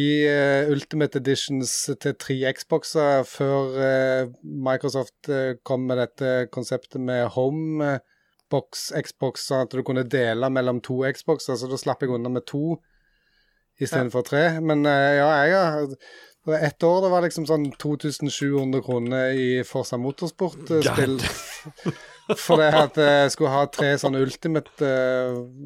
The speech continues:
Speaker 1: varianter, liksom. Jeg, det, jeg tok bilder av, eh, PayPal-regningene mine og la på Twitter, og, og og, ehm, Forza Motorsport, eh, den offisielle Twitter-kontoen, eh, likte det bildet ganske raskt.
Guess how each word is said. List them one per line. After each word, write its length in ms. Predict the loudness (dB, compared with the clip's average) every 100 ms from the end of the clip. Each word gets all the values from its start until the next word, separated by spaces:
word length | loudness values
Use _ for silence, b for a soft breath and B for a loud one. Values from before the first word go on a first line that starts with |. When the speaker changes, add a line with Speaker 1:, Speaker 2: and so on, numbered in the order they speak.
| -6
Speaker 1:
varianter, 500 | -2 0 -2 -4 -4
liksom. 280 | -4 -4 -2
Jeg, 260 | 2 2 0 -4 -8
det, 140 | -6 -2
jeg 200 | -2 -2
tok 200 | -4 -2
bilder 460 | 0 2 0 -2 2
av, 280 | 2 2 0
eh, 260 | 2 2 0 _ _ _ _ _ _ -2
PayPal-regningene 1120 | 0 2 2 2 2 2 2 2 2 0 0
mine 280 | -2 -2 0
og 300 | 0 0 0
la 140 | 0
på 120 | -2 -4
Twitter, 440 | -4 -6 _ -2
og, 220 | -2 -2 -2
og 460 | -2 0 0 0 -4 _ _ _ _ _ _ _
og, 220 | -6 -2 0 0
ehm, 360 | 0 0 -2 -6 -10
Forza 320 | -4 -2 0
Motorsport, 720 | 0 0 -2 -2 -2 -4 _ 0
eh, 240 | 2 2
den 80 | 0
offisielle 880 | -2 -4 -2 0 2 0 0 0 -2
Twitter-kontoen, 840 | -2 -4 -2 -4 -4 -6 -4 -4 -2
eh, 180 | -2 -2
likte 420 | -2 -4 -6 -4 0
det 140 | 0 0
bildet 680 | -4 -4 -4 -2 0 0
ganske 320 | -2 -4 -6 -6
raskt. 540 | -6 -6 -12 _ -20